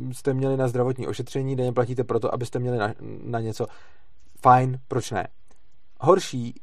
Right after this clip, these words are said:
je to, co při-, přijde pak, a to byl celý ten seriál bankovkový a byla to ta druhá půlka, nebo ono tam pak je ještě něco, takže prostě nějaká část, eh, z toho videa, který si sdílela. A to je,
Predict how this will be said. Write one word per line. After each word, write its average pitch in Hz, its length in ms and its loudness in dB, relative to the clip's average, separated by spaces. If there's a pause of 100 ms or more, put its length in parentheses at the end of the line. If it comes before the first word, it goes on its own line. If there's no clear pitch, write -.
(260)
je 143 100 4 (120)
to, 165 120 2
co 175 180 2
při-, 151 340 -2
přijde 156 320 0
pak, 107 360 6 (400)
a 135 100 2
to 156 100 4
byl 151 160 8
celý 156 260 8
ten 165 160 0
seriál 160 280 8
bankovkový 127 680 4
a 131 100 0
byla 139 180 6
to 135 100 0
ta 139 120 4
druhá 135 320 8
půlka, 139 320 0
nebo 127 260 0 (460)
ono 131 140 0
tam 123 160 2
pak 123 140 2
je - 60 2
ještě 123 200 0
něco, 117 280 0
takže 113 240 0
prostě - 280 -6
nějaká 117 300 4
část, 117 480 2 (500)
eh, - 40 -8 (240)
z - 180 -10
toho 131 200 6
videa, 123 280 6
který 123 240 -2
si 131 140 -2
sdílela. 104 380 2
A - 180 2
to 160 120 4
je, 110 240 2